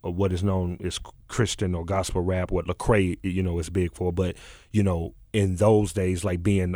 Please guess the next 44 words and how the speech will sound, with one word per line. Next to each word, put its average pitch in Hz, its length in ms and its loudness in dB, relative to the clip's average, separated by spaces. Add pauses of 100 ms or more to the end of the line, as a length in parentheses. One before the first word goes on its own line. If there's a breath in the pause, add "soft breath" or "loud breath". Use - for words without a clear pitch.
the 90 160 -6
forerunner, 90 560 -2
like, 85 240 -6
in 95 120 0
that 95 180 0
genre, 90 400 0
they 90 160 -4
all 92 240 0
see 95 220 -2
me 85 180 -4
as 82 140 -6
one 87 160 -4
of 78 80 -8
the - 60 -10
forerunners 90 600 0 (480 loud breath)
of 110 200 6
that. 87 260 -2
So, 90 400 0
uh, 90 300 -4 (580 soft breath)
I, 110 60 2
it 107 200 0
started 156 400 6
with 95 160 2
that. 98 340 4
But 95 280 0
then 110 400 4 (120)
after 101 320 -2
going 101 280 2
to - 100 -8
seminary 95 800 0
and 92 260 -4
after 101 300 -2
accepting 90 680 -2
my 92 220 -4
call 107 440 2
into 90 200 -4
ministry, 92 600 0 (440 loud breath)
uh, 90 400 -2 (160)
God 101 280 2
began 98 280 0
to - 100 -10
deal 107 320 2
with 98 200 0
me 92 180 -4